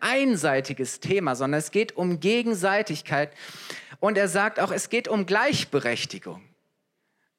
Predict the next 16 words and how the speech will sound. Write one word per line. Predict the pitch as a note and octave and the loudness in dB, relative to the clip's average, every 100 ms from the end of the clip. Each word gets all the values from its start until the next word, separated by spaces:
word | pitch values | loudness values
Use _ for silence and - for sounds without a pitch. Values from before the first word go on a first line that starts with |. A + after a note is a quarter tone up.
| - - | -20 -14
Sowohl | D3+ F#3 E3+ C4 C#4+ | -2 0 4 4 4
der | C4 | 2
Mann | A#3 G3+ E3+ | 2 0 0
als | F3 A3+ B3+ | 0 0 0
auch | B3 | -2
die | - G#3+ | -2 -8
Frau | - D#3 D3 | 0 2 2
haben | D#3 | -2
die | D3 | -4
gleichen | C#3 D#3 A3 - G#3 | -2 0 0 -2 -2
Rechte | G#3+ A#3 - D#3 | 0 0 -2 -6
und | D#3 | -6
die | |
gleichen | C3+ D3 F#3+ G#3 G#3 | -2 0 0 -4 -6
Pflichten | G#3+ A3+ - - | -4 -4 -6 -6
auf | G#3 G#3+ - | -4 -4 -8